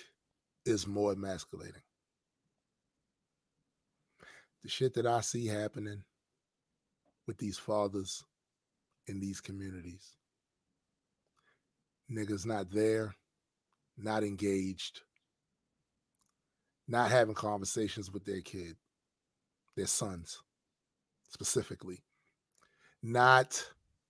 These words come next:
ex-, le-, allowing the kid to express themselves, not expressing yourself to your kid, not having calm, rational conversations, not showing them things,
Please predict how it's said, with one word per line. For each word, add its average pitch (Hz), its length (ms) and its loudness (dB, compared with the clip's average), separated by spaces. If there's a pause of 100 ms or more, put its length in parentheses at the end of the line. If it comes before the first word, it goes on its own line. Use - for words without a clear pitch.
(500)
ex-, - 300 -8
le-, 127 200 8
allowing 113 320 4
the 117 60 0
kid 110 200 0
to 104 60 -2
express 104 300 -4
themselves, 104 680 -2 (2250)
not 123 180 6
expressing 127 380 -2
yourself 127 260 0
to 143 100 -8
your 143 120 0
kid, 160 300 -4 (480)
not 107 220 0
having 117 500 2 (240)
calm, 110 500 -2
rational 107 340 -2
conversations, 117 920 -2 (500)
not 82 140 -8
showing 120 360 2
them 110 120 -4
things, 107 480 -4